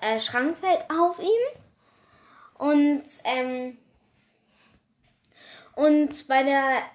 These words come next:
Winner-Animation, ähm, w-, ähm, wirft er so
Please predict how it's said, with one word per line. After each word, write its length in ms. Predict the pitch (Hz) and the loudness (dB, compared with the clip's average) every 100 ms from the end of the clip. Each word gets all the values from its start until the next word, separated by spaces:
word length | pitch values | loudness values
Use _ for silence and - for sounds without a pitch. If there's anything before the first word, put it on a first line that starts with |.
| 233 220 214 | -14 -12 -12
Winner-Animation, 1600 | - 277 339 415 415 359 381 392 370 370 370 - 339 339 330 330 320 _ _ _ _ _ _ | 0 2 4 6 4 4 0 -2 -2 -4 -6 -6 -2 0 0 -2 -8 _ _ _ _ _ _
ähm, 600 | 269 262 254 247 247 247 - _ _ _ _ _ _ _ _ - | -4 -4 -4 -4 -6 -8 -10 _ _ _ _ _ _ _ _ -10
w-, 280 | 254 254 254 - | -8 -8 -10 -4
ähm, 520 | 262 262 254 254 - - | -2 0 0 -2 -8 -16
wirft 460 | 240 311 339 339 - | 0 4 4 0 -2
er 240 | 277 269 | 0 0
so 260 | 233 247 | -2 -4